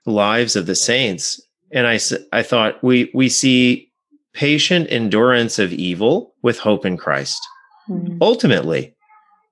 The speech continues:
Speaker 1: that's what we see in the lives of the saints, is that undying hope that Christ has overcome the world, and then their patient endurance of whatever evils they cannot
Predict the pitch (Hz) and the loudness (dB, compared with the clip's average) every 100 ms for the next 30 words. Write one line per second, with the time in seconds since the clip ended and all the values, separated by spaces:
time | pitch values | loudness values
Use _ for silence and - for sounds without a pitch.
0 | - 123 117 123 98 104 - 117 98 90 | -2 -2 2 0 2 0 2 2 2 0
1 | 92 101 95 85 - 87 107 147 - 110 | 0 0 -2 0 0 0 0 -2 -4 -2
2 | - 98 - 98 104 110 92 85 87 90 | 0 0 0 0 2 2 2 0 2 2
3 | 95 92 82 90 85 80 - _ _ _ | 0 -2 -4 0 0 0 -6 _ _ _
4 | 101 95 - 87 95 - 90 90 87 92 | -6 -4 -2 0 0 0 0 0 0 -2
5 | 98 95 92 76 78 90 165 - _ _ | -2 -2 -2 -2 0 2 0 -4 _ _
6 | _ _ _ _ _ _ 120 113 110 104 | _ _ _ _ _ _ -2 2 2 2
7 | 101 95 - 104 107 127 113 104 92 92 | 2 0 0 0 0 0 0 -2 -2 -2
8 | 90 127 147 - - 101 92 - _ _ | 0 0 -2 -4 0 0 0 -6 _ _
9 | _ _ 104 104 104 104 113 95 98 95 | _ _ 0 2 2 2 2 2 2 2
10 | 135 135 104 95 - 95 92 92 98 | 2 2 -2 -2 -2 -2 0 0 -2